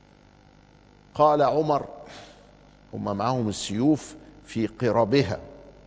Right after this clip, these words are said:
فعمر راح مطلع السيف شوية كده اهو، يعني ها، وعملوا كده، وسار مع أبي جندل وقال: "اصبر فإنك على الحق،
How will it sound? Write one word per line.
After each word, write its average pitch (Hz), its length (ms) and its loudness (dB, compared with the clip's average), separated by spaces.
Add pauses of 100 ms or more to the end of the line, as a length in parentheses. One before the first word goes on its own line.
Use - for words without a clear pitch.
(1200)
فعمر 120 380 2
راح 113 200 -4
مطلع 110 460 -2
السيف 101 360 -6
شوية - 420 -4
كده 92 240 -10
اهو، 107 160 -6 (800)
يعني 95 360 -8
ها، 143 220 0 (280)
وعملوا 101 460 -4 (120)
كده، 98 100 -6 (1500)
وسار 139 440 2
مع 117 300 -4
أبي 117 140 -6
جندل 98 420 -4 (880)
وقال: 117 520 2
"اصبر 131 460 0 (720)
فإنك 113 460 -4
على 127 220 2
الحق، 143 540 -2